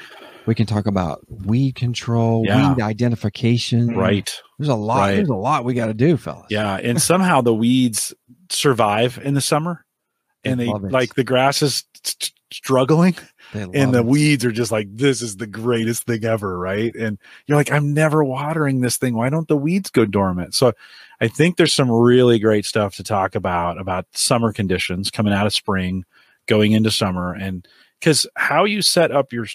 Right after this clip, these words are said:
Speaker 2: your lawn in the summer really dictates how well it's gonna do the next year. And so if you can conquer summer and prep it for fall,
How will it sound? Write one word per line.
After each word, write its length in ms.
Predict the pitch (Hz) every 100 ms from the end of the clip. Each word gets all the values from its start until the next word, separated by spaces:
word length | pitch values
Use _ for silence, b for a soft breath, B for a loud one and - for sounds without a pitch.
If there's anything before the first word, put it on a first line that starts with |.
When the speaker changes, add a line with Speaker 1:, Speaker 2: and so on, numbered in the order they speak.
| -
Speaker 2:
your 200 | 127 120
lawn 360 | 107 110 117
in 100 | 113
the 80 | 98
summer 500 | 92 - 110 101 95
really 360 | 98 127 175 185
dictates 540 | 139 135 - 135 113
how 160 | - 123
well 120 | 113
it's 120 | 107 -
gonna 180 | 107
do 140 | 95 101
the 100 | 87
next 340 | 85 - -
year. 300 | 87 78 - _ _ _ _ _ -
And 80 | 110
so 100 | 120
if 100 | 101
you 100 | 127
can 160 | 190 180
conquer 440 | - 165 - 139
summer 580 | - - 113 82 95 110 _ b b b
and 160 | 113 101
prep 320 | - 131 -
it 100 | 156
for 140 | -
fall, 580 | 143 - 147 95 87 92